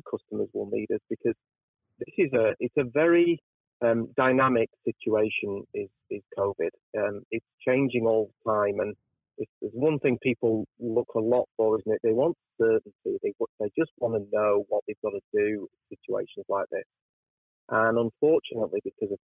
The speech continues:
covid and because it's a very evolving situation, that certainty is quite hard to come by. Um, so my byword at the moment really is to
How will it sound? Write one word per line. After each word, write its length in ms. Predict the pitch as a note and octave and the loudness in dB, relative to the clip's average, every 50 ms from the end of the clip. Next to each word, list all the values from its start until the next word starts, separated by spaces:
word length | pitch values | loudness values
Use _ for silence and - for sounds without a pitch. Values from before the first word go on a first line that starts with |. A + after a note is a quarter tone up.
| - - | -4 -2
covid 280 | G#2 G2+ G2 G2 G#2+ G#2+ | 0 0 2 0 0 0
and 100 | A2+ G#2+ - | 0 -2 -4
because 260 | - - - - B2+ B2+ | -6 -4 -2 -2 0 0
it's 200 | C#3+ B2 - - | -2 -4 -2 -4
a 80 | G#2 - | -2 0
very 320 | A2 A2 G#2+ G#2+ G#2 - _ _ _ _ _ - | 2 2 4 2 2 0 _ _ _ _ _ -4
evolving 680 | A#2 G#2+ G2 - A#2+ B2 B2+ A#2+ A2 A#2 A2 G#2+ G#2+ - _ | -4 -2 0 2 4 4 4 2 2 2 0 0 -2 -6 _
situation, 720 | A#2 - - - A2 A2 G#2+ G#2+ G#2 - - G#2 G2+ - - _ _ _ _ _ _ _ _ | -8 -6 -2 0 2 2 2 2 0 -2 -4 -4 -6 -6 -8 _ _ _ _ _ _ _ _
that 160 | - B2+ C#3+ - - _ _ | -2 -2 -2 -2 -4 _ _
certainty 520 | - C#3 B2+ B2 - - A2+ - _ A#2 A2 | 0 2 2 2 0 -2 -10 -6 _ -4 -4
is 60 | - _ | -4 _
quite 260 | - - A#2+ A#2 A2+ - - | -4 0 2 2 2 0 0
hard 220 | - A2+ A2 G#2 - | 0 0 0 0 -2
to 60 | - - - | -6 -16 -8
come 180 | - G#2+ G#2 G2+ | -6 -6 -4 -4
by. 140 | G2+ G#2 G2+ G2+ - _ _ _ _ _ _ _ _ _ _ _ _ - | -6 -6 -6 -8 -12 _ _ _ _ _ _ _ _ _ _ _ _ 0
Um, 340 | A2+ A2+ A2+ A2 A2 A2 G#2+ - _ _ _ _ _ _ | 2 2 2 2 0 -4 -4 -8 _ _ _ _ _ _
so 260 | C3+ B2 A#2+ A#2 A#2+ - | 2 4 4 4 2 0
my 240 | B2+ B2 B2+ C#3 C3+ | 0 2 2 2 2
byword 580 | A#2 - B2+ B2 A#2+ A#2 A2+ A#2+ A#2+ A#2 A2+ A2+ | 2 2 4 4 4 4 4 4 4 4 4 2
at 80 | A2 | 0
the 80 | - G#2+ | -2 0
moment 380 | A2+ A#2 A#2+ A#2+ A2+ A2+ G2 - | 2 4 4 4 2 0 -2 0
really 280 | A2 A2 G#2+ G#2+ A2 | 0 0 2 0 -2
is 60 | G#2 - _ | -8 -8 _
to 60 | - | -20